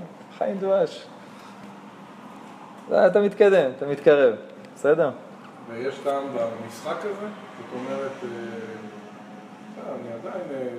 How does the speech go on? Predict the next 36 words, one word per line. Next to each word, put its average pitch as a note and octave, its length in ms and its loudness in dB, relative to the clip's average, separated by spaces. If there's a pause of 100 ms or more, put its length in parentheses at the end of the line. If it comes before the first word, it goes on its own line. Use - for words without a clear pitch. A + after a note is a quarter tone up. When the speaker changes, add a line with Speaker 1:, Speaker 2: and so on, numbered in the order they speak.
(100)
Speaker 2:
לפעמים C#3 420 -10
רואה B2+ 260 -6
שיש A2 520 -10
איזה G#2+ 360 -10
קצת G2 380 -18 (160)
כתם G#2+ 280 -16 (240)
על G#2+ 60 -14
איזה G#2+ 200 -18 (100)
מישהו, B2+ 180 -12
ובכל B2 320 -10 (240)
זאת F3+ 100 -10
אני... F3+ 120 -12 (960)
אומרים G3+ 260 0
לי F3+ 80 0 (120)
משהו C#3 240 -2
עליו, - 380 0
ואז G#3 220 -4
אני G3 320 -4 (400)
משחק, A3+ 300 -8 (260)
אני, B2+ 120 -10 (480)
כי B2+ 100 -14
אני C3+ 100 -6 (100)
לא G3+ 80 -2
באמת, C#3 480 -8
Speaker 1:
לא D#3+ 80 4
Speaker 2:
אה, G#3 60 0
Speaker 1:
משחק. C3+ 380 -2 (200)
Speaker 2:
מתנגד C3 460 -4
לזה, G3+ 220 -4
אני F#3+ 140 -2
אומר G#3 140 -2
Speaker 1:
לא - 60 2
Speaker 2:
עליו A3 140 2
Speaker 1:
משחק. D#3 320 0
Speaker 2:
כבר F#3+ 260 4
זכות. - 320 -10